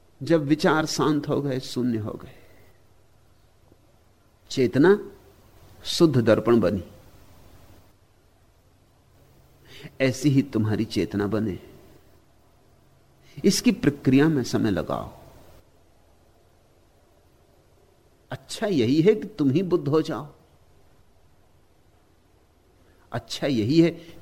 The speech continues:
कि तुम्हारे भीतर गोरख का नाद गूंजे।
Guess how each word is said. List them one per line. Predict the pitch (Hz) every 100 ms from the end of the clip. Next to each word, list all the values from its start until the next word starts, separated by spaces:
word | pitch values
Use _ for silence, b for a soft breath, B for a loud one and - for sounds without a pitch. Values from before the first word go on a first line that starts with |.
| -
कि |
तुम्हारे | 135 113 104 101 104
भीतर | 107 117 135 123
गोरख | 110 107 104 107 -
का | 107
नाद | 95 69 -
गूंजे। | - 113 120 117 127